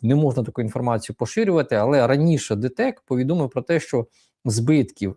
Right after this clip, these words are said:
завданих його компаніям, дуже багато, і обсяги сягають там порядка шістдесяти семидесяти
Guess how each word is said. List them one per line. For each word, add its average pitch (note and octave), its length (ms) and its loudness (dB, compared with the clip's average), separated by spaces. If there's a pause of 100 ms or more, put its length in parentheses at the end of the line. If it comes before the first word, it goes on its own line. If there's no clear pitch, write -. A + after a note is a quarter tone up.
завданих G2+ 600 0 (380)
його C3+ 240 2
компаніям, D#3+ 680 -2 (280)
дуже B2+ 300 0
багато, C#3+ 480 0
і C3+ 180 0
обсяги D3 440 0
сягають B2+ 480 0
там A2 140 -4
порядка B2+ 360 -2
шістдесяти C3 880 -4
семидесяти A#2+ 680 -4